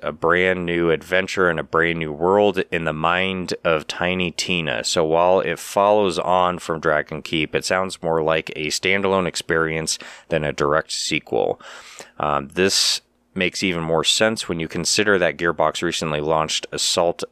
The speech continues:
on Dragon's Keep as a standalone game, calling it the Wonderlands, uh, one-shot adventure. So, otherwise, uh, the characters, um, your characters that you will play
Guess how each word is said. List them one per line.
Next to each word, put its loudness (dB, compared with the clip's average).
on 2
Dragon's 0
Keep -4
as -2
a -6
standalone 2
game, -4
calling 2
it -2
the 0
Wonderlands, -2
uh, 2
one-shot 0
adventure. -2
So, 2
otherwise, 4
uh, 6
the -2
characters, 2
um, 2
your 0
characters 2
that 4
you 0
will 4
play 2